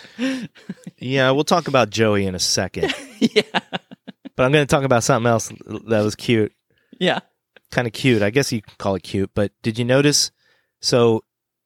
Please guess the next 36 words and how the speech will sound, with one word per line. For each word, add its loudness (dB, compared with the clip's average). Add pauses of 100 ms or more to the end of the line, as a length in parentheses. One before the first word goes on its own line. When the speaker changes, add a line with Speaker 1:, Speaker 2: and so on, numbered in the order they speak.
Speaker 1:
when, -6
when 0
he -2 (200)
is -2
about 0
to -4
stab 2
her 4
with -2
the -6
fake -4
knife -2
in -2
the -6
shower, 0
Speaker 2:
Mm-hmm. -4 (600)
Speaker 1:
did -6
you 0
notice 4
she 2
already 4
had 0
a -6
little -2
red 2
mark 0
on 0
her -4
skin -4 (200)
where -2
he -2
Speaker 2:
No. 4
Speaker 1:
stabbed 0
her? -2
Speaker 2:
<laughs> -20
No. -4